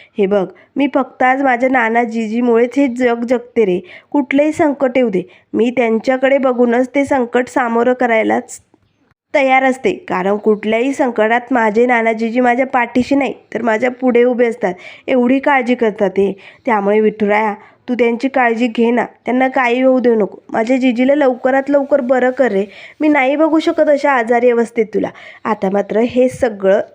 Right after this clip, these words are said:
आता विठुरायाला म्हणत असताना मंजिरी रडत असते. आता मात्र मंजिरी रडताना बघताच रायाला खूपच वाईट वाटतं. तेव्हा लगेच राया आता मनाशीच म्हणू लागतो, "विठुराया, मला माफ कर रे, मिस बाहेर खरंच खूप रडते, तिला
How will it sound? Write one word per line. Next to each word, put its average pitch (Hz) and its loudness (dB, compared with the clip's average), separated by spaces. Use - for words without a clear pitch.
आता 214 -4
विठुरायाला 226 0
म्हणत 262 0
असताना 226 -2
मंजिरी 226 0
रडत 240 0
असते. 254 0
आता 196 -4
मात्र 190 -2
मंजिरी 220 2
रडताना 240 0
बघताच 254 -2
रायाला 240 2
खूपच 269 0
वाईट 262 2
वाटतं. 285 0
तेव्हा 190 2
लगेच 208 0
राया 226 2
आता 202 -2
मनाशीच 262 -2
म्हणू 285 4
लागतो, 277 0
"विठुराया, 220 0
मला 254 2
माफ 240 -2
कर 262 2
रे, 208 0
मिस 214 0
बाहेर 220 2
खरंच 233 0
खूप 277 0
रडते, 233 0
तिला 269 -2